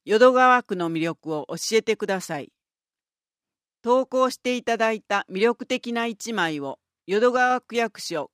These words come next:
公式インスタグラムやヨドマガ紙面でご紹介します。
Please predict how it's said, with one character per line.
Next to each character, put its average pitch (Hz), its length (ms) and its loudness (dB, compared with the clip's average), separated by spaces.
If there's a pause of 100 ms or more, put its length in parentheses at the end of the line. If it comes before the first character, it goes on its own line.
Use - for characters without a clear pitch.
公 240 220 0
式 - 400 -6
イ 233 100 -6
ン 247 120 -4
ス - 60 -8
タ 226 160 -2
グ 208 120 -4
ラ 175 120 0
ム 156 120 -6
や 143 180 -6 (140)
ヨ 180 120 -2
ド 240 140 2
マ 233 160 -2
ガ 220 220 -4 (120)
紙 214 160 -6
面 170 260 -4
で 147 120 -6
ご 151 120 -10
紹 220 300 -4
介 214 280 -4
し - 160 -12
ま 185 140 -8
す。 - 260 -20